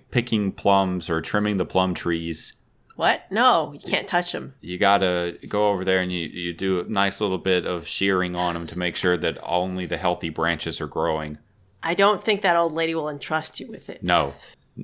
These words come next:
Speaker 1: No, she would sooner shoot you with a gun.
Speaker 2: Or the cuckoo.
Speaker 1: Yes.
Speaker 2: Um, the messages in the Ring Ruins aren't, aren't all bad. But, uh, once you have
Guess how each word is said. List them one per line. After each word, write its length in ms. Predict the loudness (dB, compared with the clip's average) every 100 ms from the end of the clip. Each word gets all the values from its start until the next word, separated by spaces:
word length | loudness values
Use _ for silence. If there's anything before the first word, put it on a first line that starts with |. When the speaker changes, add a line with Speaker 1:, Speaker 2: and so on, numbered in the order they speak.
| -4
Speaker 1:
No, 220 | 2 2 2
she 180 | 0
would 140 | 0 -2
sooner 320 | -2 0 -2
shoot 340 | -2 -2 -2
you 80 | -2
with 160 | 0 0
a 40 |
gun. 480 | 0 0 0 -2 -12 _ _ _
Speaker 2:
Or 120 | -8 -6
the 60 |
cuckoo. 440 | -6 -10 -10 -14 -16 _ _ _
Speaker 1:
Yes. 460 | 0 4 4 0 -12 _ _ -20 _
Speaker 2:
Um, 460 | -2 0 -2 -6 -12 _ _ _
the 120 | -4
messages 640 | 2 2 2 -4 -4 -4 -2
in 80 | -2
the 100 | -2
Ring 240 | -2 -4
Ruins 280 | -4 -4 -4
aren't, 340 | -6 -6 -12
aren't 260 | -8 -8 -2
all 140 | -4
bad. 380 | -2 -4 -6 -10 -18 -20 _ _ 0
But, 580 | 2 2 0 -8 -10 -12 _ _ _ -2
uh, 580 | 0 2 2 2 -2 -6 -16 _ -20
once 800 | -8 0 0 0 -4 -4 -4 -8 _ -20 -20
you 280 | -8 -4 -4
have 600 | -4 -4 0 0 -2 -10